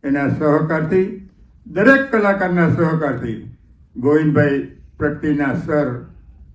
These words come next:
એક પછી એક ઊંચા સર પ્રાપ્ત કરતા રહ્યા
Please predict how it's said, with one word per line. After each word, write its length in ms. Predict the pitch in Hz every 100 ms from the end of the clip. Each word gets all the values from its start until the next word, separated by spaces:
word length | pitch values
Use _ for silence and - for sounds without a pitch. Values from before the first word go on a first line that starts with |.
| - -
એક 300 | 202 226 -
પછી 260 | 190 170
એક 260 | 160 160 160 - - -
ઊંચા 340 | 151 156 147 147 139 - _ - -
સર 200 | 147 143 147 - - -
પ્રાપ્ત 360 | 156 160 -
કરતા 300 | 170 165 175
રહ્યા 220 | 170 185